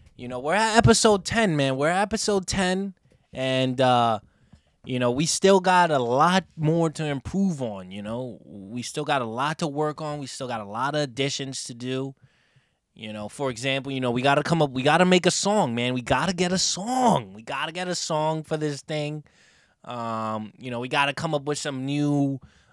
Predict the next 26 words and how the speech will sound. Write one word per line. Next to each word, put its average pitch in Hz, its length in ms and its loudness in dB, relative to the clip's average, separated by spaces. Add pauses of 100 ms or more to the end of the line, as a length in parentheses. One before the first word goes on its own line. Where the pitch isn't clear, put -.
uh, 113 520 -2
you 120 100 -6
know, 107 120 -6
sound 147 460 2
effects. 139 800 2 (300)
Uh, 117 160 -4
we 117 80 -6
gotta 131 220 2
get 135 140 -2
some 139 180 -6
callers. 151 840 4 (600)
You 113 120 -8
know, 110 100 0
we 113 60 0
gotta 135 240 4
have 143 220 4
some 135 220 -4
special 147 500 4
segments. 156 920 2 (1120)
But, 120 260 2
uh, 120 240 6
you 123 160 -4
know, 120 320 -2 (1300)
it's, 135 220 -4
it's, 156 260 2
it's, 156 260 2